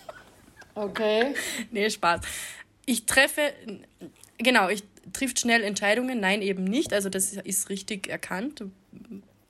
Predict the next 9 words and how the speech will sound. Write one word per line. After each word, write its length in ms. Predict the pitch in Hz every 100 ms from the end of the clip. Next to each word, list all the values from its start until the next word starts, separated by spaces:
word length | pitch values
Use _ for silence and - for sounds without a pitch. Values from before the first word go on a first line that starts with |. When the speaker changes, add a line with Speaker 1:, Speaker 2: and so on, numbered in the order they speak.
| _
Speaker 2:
Macht 360 | 185 214 - -
sein 360 | 190 180 175
Ding, 360 | 175 220 277 311 - _ -
mach, 300 | 180 196 -
mag 360 | 190 208 240
den 200 | - 185
Wettstreit, 600 | 175 - - - 175 - - - 220 226
ja, 260 | 226 220
nein. 380 | 220 190 185 190